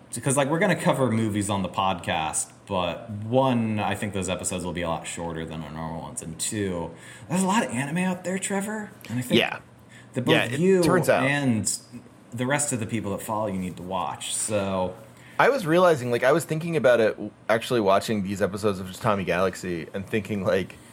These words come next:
Speaker 2: you know, like, <coughs> the, the common joke is, like, "Oh, like, uh, I'll never get, I'll, I won't get bored enough during this, uh, this quarantine to watch an anime. That's my pledge to you."
Speaker 1: Yeah.
Speaker 2: And, like, I'm watching this and I'm just like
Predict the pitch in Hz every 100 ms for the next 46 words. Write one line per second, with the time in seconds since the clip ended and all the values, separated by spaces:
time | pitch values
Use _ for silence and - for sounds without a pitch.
0 | - - - - 143 135 113 98 - -
1 | - - - - - 277 - - - -
2 | - 123 135 131 147 147 160 113 107 107
3 | 110 92 92 85 - - - - - -
4 | - 123 127 117 110 101 - - 95 92
5 | - 113 123 120 110 104 - 110 110 -
6 | 113 123 120 123 113 - 107 113 113 104
7 | 104 - 104 101 98 95 95 104 98 95
8 | 87 98 - 113 117 110 107 98 98 98
9 | 101 104 107 101 92 90 98 101 110 104
10 | - 110 101 - 135 143 120 107 104 -
11 | - - 113 110 131 123 - 123 127 143
12 | - 160 117 123 110 113 117 107 95